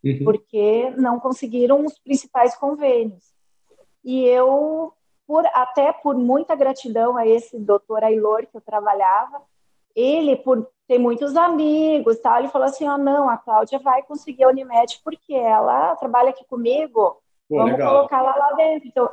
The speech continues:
Speaker 2: porque tem uma votação, né? Eu não, se eu não me engano, eu acho que eu tinha que ter aprovação de setenta e cinco por cento dos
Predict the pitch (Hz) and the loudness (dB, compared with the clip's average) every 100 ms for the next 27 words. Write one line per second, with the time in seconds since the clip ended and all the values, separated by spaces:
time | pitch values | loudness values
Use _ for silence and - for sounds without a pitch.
0 | - 233 254 294 339 320 262 247 247 226 | -6 -12 -6 -2 0 0 0 -2 -2 -6
1 | - 226 214 196 190 190 - _ _ - | -4 0 0 0 -6 -10 -10 _ _ -2
2 | 226 233 233 269 254 269 269 254 262 262 | 0 0 -2 -2 0 0 0 0 -2 -4
3 | - 269 269 269 - 254 - 254 247 - | -6 -4 -2 -2 -2 -6 0 0 0 -2
4 | 269 269 269 - 277 330 330 - 269 - | -4 -2 -6 -4 -2 -2 -6 -2 -2 -2
5 | 247 226 240 226 226 196 185 185 180 | -6 -6 -2 -2 0 0 -2 -2 -6